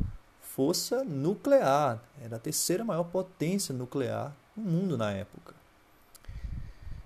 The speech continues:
Por isso, de fato, há regiões na própria Ucrânia e em outros países europeus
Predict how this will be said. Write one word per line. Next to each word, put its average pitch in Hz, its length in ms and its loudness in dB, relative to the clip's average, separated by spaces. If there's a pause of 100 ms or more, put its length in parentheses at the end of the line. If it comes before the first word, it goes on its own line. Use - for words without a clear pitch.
(400)
Por 262 200 8
isso, 165 340 4 (120)
de 185 160 -4
fato, 165 440 4 (100)
há 220 260 4
regiões 139 680 2
na 123 120 2
própria 160 280 -2
Ucrânia 117 840 2
e 110 220 -6
em 113 100 -2
outros 110 300 -6
países 107 520 -2
europeus 110 840 0